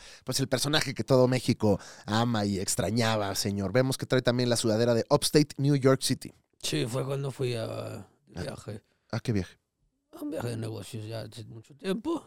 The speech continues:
Speaker 1: Ujú.
Speaker 2: Una sudadera cogedora, bonita.
Speaker 1: ¿Cómo es la, la cultura en, en Nueva York, señor? ¿Cómo vio a la gente? ¿Qué, qué, qué podría rescatar usted de ese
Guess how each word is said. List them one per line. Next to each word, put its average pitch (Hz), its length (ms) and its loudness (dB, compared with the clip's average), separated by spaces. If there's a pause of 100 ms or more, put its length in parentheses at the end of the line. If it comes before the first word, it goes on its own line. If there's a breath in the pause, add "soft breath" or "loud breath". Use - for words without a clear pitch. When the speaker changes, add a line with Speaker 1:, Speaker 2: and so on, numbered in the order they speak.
(100)
Speaker 1:
Ujú. 127 220 -4 (580)
Speaker 2:
Una 135 160 -6
sudadera 110 560 -2
cogedora, 107 480 -6
bonita. 98 400 -12 (160)
Speaker 1:
¿Cómo 320 200 2
es 311 80 2
la, 165 420 4
la 135 140 2
cultura 185 500 0
en, 120 160 -6
en 117 100 -8
Nueva 113 200 0
York, 117 220 0
señor? 113 260 0
¿Cómo 185 200 0
vio 180 100 4
a 170 40 4
la 160 80 2
gente? 143 420 0
¿Qué, 143 200 0
qué, 156 760 0
qué - 100 -20
podría 175 200 2
rescatar 131 400 0
usted 107 240 -2
de 82 80 -2
ese - 300 -6